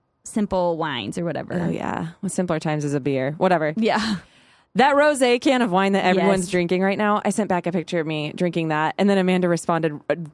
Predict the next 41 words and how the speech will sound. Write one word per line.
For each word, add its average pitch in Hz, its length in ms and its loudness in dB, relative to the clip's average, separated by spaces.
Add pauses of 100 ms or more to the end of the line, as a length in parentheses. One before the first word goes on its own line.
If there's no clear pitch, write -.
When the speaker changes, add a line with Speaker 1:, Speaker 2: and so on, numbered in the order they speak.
Speaker 2:
directly 170 640 0
after 151 340 0
that, 180 300 2
drinking 196 300 0
the 170 80 2
same 170 360 0
can 160 200 0
of 147 120 -2
wine, 147 420 0
only 214 200 2
a 302 60 2
bigger 165 320 0
one. 139 360 0
<laughs> - 60 -14
Speaker 1:
Yep. 233 320 -2 (440)
<laughs> - 360 -2 (600)
It's 247 140 0
because 294 260 0
Jonna 240 280 2
and 311 140 -2
I 311 120 0
are 285 100 0
slowly 196 380 0
turning 202 300 -2
into 175 200 -4
the 185 140 -2
same 185 260 -4
person 185 400 -4
via 165 180 -2
this 175 120 0
Speaker 2:
Yeah. 151 100 0
Speaker 1:
podcast. 165 260 -4
Speaker 2:
We're 190 120 2
gonna 330 120 0
be 571 260 0
so 254 280 2
smart 139 460 -2
when 196 100 0
we're 208 100 4
the 214 120 2
same. 202 460 -4